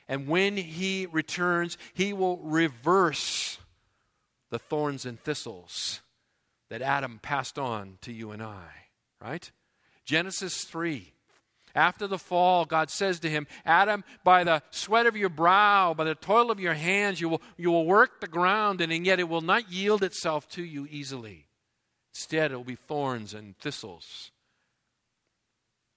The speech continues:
And we can identify, can't we? We work hard, and yet we are frustrated so often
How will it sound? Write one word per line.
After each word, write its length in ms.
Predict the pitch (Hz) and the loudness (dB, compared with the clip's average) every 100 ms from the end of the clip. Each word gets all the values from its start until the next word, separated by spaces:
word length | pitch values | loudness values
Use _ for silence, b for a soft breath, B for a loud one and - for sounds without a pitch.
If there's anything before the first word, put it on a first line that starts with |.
| _ _ | _ _
And 80 | 101 | -12
we 80 | 127 | -8
can 140 | 143 | -8
identify, 480 | 117 135 127 - 101 | -4 -4 -4 -8 -12
can't 240 | 95 127 120 | -12 -14 -14
we? 140 | 82 - _ _ _ _ _ _ _ - | -20 -20 _ _ _ _ _ _ _ -4
We 300 | 151 196 196 | 0 0 2
work 320 | 180 185 - | 2 2 0
hard, 840 | 156 160 175 180 170 143 120 107 - b b b b | 2 6 6 6 6 2 -2 -12 -18 b b b b
and 200 | 135 139 | -6 -2
yet 360 | 156 160 156 147 | 0 0 -4 -6
we 100 | 139 | -4
are 80 | |
frustrated 920 | 131 - - - - - 127 101 92 - | -4 -10 -6 -4 -4 -4 -6 -6 -10 -12
so 200 | 135 139 | -12 -6
often 500 | 143 143 113 80 | -4 -6 -16 -20